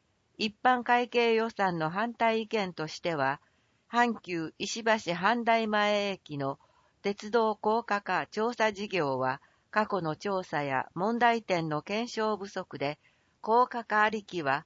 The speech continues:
市民のためと言えない。また、顧問は市長や副市長に対する助言が目的であるなら、公の任用は不要。さらに、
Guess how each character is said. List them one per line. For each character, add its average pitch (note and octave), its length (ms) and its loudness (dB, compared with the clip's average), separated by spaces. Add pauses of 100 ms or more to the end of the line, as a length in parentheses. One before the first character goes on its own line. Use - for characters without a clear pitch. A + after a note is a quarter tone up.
(160)
市 C4+ 200 -6
民 A#3+ 260 0
の D#3+ 120 0
た F3 160 -2
め A3 160 -4
と E3 160 0
言 B2+ 160 -4
え C3+ 140 0
な D3+ 180 0
い。 C3+ 100 -10 (600)
ま E3+ 160 0
た、 D#3+ 380 -2
顧 A3+ 140 -4
問 E3+ 320 2
は C3+ 240 0 (200)
市 - 160 -12
長 A#3 260 4
や D#3 220 4
副 B3+ 320 -4
市 - 120 -8
長 A3+ 240 2
に F3+ 160 -2
対 G#3 240 0
す A3+ 160 -4
る F#3+ 140 -2
助 D#3+ 200 -2
言 A3 240 -4
が G3+ 140 -2
目 F3 240 -6
的 G3 300 -8
で F#3 160 -4
あ F#3+ 120 0
る F#3+ 100 -6
な D#3 160 -2
ら、 C3 200 0 (460)
公 A3+ 560 2
の G3+ 160 2
任 F#3+ 240 0
用 G3 240 0
は F3 180 0
不 C3 200 -6
要。 C#3 340 -2 (720)
さ C4 180 -2
ら A#3+ 140 6
に、 F#3 220 -2